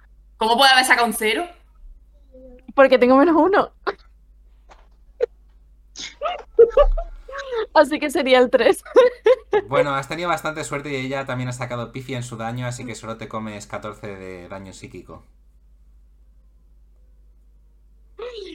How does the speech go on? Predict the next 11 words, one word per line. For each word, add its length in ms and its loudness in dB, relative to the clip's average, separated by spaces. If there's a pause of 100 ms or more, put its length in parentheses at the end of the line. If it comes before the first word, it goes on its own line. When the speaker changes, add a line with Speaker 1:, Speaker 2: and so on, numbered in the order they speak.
(460)
Speaker 2:
El 140 -10
mundo 400 0
de 80 -2
la 160 -2 (100)
Speaker 1:
Mal 220 4
que 80 -2
ha 20 2
Speaker 2:
ficción. 140 4
Speaker 1:
utilizado. 680 2 (1300)
Speaker 2:
Menos 420 6
mal. 340 6